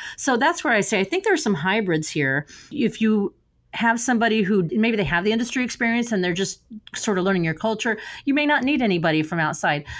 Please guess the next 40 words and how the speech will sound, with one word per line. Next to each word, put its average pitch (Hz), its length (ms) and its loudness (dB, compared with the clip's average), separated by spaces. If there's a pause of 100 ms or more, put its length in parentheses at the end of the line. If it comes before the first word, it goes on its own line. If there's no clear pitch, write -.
(120)
But 233 100 2
if 226 80 -2
you 285 80 2
have 269 160 2
somebody 233 320 0
who's 208 180 0
maybe 196 240 0
new 190 200 2
to 196 100 -4
the 175 160 0
industry 262 680 -2 (120)
and 208 180 2
you 202 80 4
want 208 140 4
to 196 40 4
get 196 200 0
them 185 120 2
up 175 120 -2
to 185 80 -2
speed, 233 320 0
I 202 80 0
think 269 180 -2
it 214 80 2
is 220 220 2
really 180 160 0
important 170 260 -2
that 175 140 0
they 180 100 2
be 160 420 0
resident, 190 680 0
that 202 120 -6
they 175 120 4
be 170 160 2
there 160 260 0
with 185 220 -2
you, 190 320 2
you 202 100 -2
know, 185 340 0
and 170 240 0
learning 175 520 2